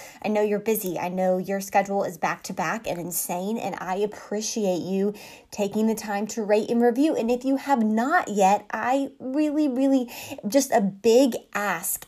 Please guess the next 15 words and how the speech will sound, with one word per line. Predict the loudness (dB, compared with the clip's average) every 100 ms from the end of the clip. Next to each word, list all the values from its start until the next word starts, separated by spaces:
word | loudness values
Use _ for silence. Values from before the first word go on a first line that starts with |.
| -2
If | 0 0 -2
this | 2 2 0
podcast | 2 4 4 2 -6 -6 -6 2
resonates | 4 4 4 4 2 0 -6
with | -8 -4 0
you | 2 2 0
and | -2 -2
you | 0 2
are | 0
touched | -2 -4 -4 -4 -4
by | 0 0
it | 0
in | -4
some | -2 -2 2
way, | 4 4 2